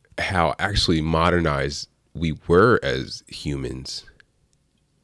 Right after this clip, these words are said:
and there had to be some type of reset, because if we would have continued on to the, on the path of how genius we actually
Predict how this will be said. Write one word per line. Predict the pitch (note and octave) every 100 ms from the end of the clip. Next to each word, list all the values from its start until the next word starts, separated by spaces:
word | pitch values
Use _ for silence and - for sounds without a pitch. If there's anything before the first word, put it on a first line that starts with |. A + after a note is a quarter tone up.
| _ -
and | E2 D#2+
there |
had | D#2 E2+
to | D2+
be | D2+
some | D2
type | - -
of | B1+
reset, | F2 G2 - -
because | - D2
if | D2 D#2
we |
would | D2+
have | -
continued | D#2 - A2 A2 -
on | E2+ D#2
to | C#2
the, | - - -
on | E2
the | D2
path | - F#2 D#2+ A#1+ - - -
of | C#2+ C2+ C2 - _ _
how | - E2 G2 E2+ - -
genius | E2+ E2 D#2+ C#2 -
we | D#2 C#2
actually | D2 - -